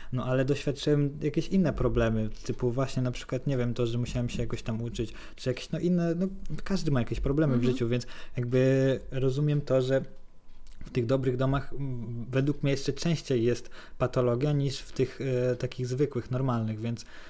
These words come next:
Speaker 1: jakby <clears throat> według mnie o tym on śpiewa. I że dla mnie oni też są swojego rodzaju gangsterami.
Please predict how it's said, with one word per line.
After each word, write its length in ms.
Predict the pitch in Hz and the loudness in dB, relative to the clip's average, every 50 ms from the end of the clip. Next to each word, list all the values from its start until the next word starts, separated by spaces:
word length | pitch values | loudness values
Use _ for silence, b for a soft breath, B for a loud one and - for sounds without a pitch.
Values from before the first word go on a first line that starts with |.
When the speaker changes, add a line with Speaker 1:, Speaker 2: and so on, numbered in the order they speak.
| B B - | B B -6
Speaker 1:
jakby 480 | 123 117 117 120 123 123 127 123 123 - - - 170 156 | -6 -4 -2 0 2 2 2 0 0 -2 -2 -2 0 0
<clears throat> 320 | 147 127 117 107 - - - | 0 -2 -4 -6 -6 -6 -6
według 340 | 127 117 127 117 123 123 - | -2 -2 0 0 0 0 0
mnie 140 | 131 135 | 2 2
o 40 | 127 | 2
tym 160 | - - 104 | 0 -2 -4
on 60 | 107 104 | -6 -6
śpiewa. 380 | - - - 113 107 107 101 B B B B B B | -8 -8 -8 -8 -6 -6 -8 B B B B B B
I 80 | - 131 | -2 0
że 140 | 123 131 131 | 2 0 0
dla 200 | 123 135 139 135 | 2 2 2 2
mnie 360 | 143 143 143 143 143 139 - - - | 4 4 4 4 2 2 0 -2 -2
oni 200 | - 143 143 147 | -2 0 2 2
też 140 | - 147 - | 2 0 0
są 320 | - - 156 143 139 135 | 0 -2 -2 -2 -4 -4
swojego 320 | - - - - 135 135 139 | -2 0 0 2 2 2 2
rodzaju 280 | 135 127 139 135 131 | 2 2 2 2 2
gangsterami. 600 | 127 135 131 - - - 131 120 117 113 110 110 | 2 2 0 -2 -2 -2 0 0 0 0 0 -2